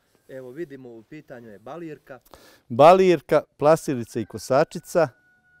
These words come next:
Speaker 2: to smo, ovaj, pisali preko iparda, pisali smo traktor od pedeset konja, Solis. Za sada smo trenutno odustali od njega jer imamo pravo tri godine da, a, do investicije, da završimo investiciju.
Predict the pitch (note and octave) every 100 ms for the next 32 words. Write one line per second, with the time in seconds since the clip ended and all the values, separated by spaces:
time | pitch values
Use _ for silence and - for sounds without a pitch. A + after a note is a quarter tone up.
0 | _ - B2 G#2+ - G#2 - G#2 G2+ G2
1 | - C3 - G#2 F#2 G2 - F2 - A#2
2 | A2 D#3+ D3+ D3 D3 C#3+ A#2 - C#3 C#3+
3 | A2+ - G#2 G2 C#3+ C3+ - G#2 G2+ -
4 | G2+ A#2 - G2 - - F2+ A2 D3 D3
5 | B2+ - _ _ - C#3+ D3+ D#3 C#3+ B2+
6 | - _ _ _ _ _ _ _ - C3
7 | C3 - F3 F3 D#3+ C#3 D3 - F3+ D#3
8 | C3+ C#3+ C3 C#3 E3 - C3+ B2 A2 A#2+
9 | D3+ F3 E3+ D#3 D#3 F3+ E3+ D#3+ C#3+ E3
10 | F3 F3 - F#3 E3 F#3 E3 E3+ D#3 D#3+
11 | D#3 D#3 D#3 D3 C#3+ D#3 D#3+ D#3+ D3 -
12 | D#3+ - B2+ A#2+ C3 C3+ E3 D3+ D3 C#3+
13 | C3 B2 - G#2+ - - F#2